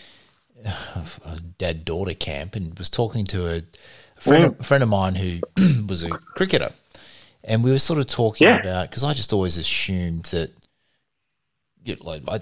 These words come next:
Speaker 1: I just assumed cricket players had predetermined shots. He's like, "No, no, no, like, the real skill in cricket is being able to pick up
Speaker 2: Mm-hmm.
Speaker 1: line and length." And I, he goes, "What about baseball?" And I said,
Speaker 2: Right.
Speaker 1: "Well,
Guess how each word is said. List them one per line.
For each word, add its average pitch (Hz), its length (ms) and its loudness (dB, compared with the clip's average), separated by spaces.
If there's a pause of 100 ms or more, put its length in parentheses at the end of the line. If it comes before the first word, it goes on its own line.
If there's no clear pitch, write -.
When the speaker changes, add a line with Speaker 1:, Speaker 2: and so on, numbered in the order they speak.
(100)
Speaker 1:
I - 80 -2
just 160 200 0
assumed 143 420 0
cricket - 280 -2
players 95 240 2
had 90 220 -4
predetermined 92 640 -2
shots. - 320 0
He's - 140 -6
like, 78 100 -6
"No, 95 160 0
no, 76 140 -4
no, 82 260 0
like, 76 200 -6
the 87 80 -8
real 85 260 -2
skill 87 380 -2
in 78 180 -4
cricket - 280 -4
is 82 120 -2
being 80 180 -4
able 76 120 -2
to 117 60 -4
pick 101 140 -4
up 92 140 0
Speaker 2:
Mm-hmm. 117 80 -4
Speaker 1:
line 80 220 0
and 82 80 -4
length." 117 340 -2
And 104 100 -2
I, 95 140 -4
he 110 80 -8
goes, 98 180 -4
"What 113 120 -2
about 104 200 -2
baseball?" 95 460 0
And 78 80 -6
I 85 40 -6
said, - 140 0
Speaker 2:
Right. 113 120 6
Speaker 1:
"Well, 113 220 2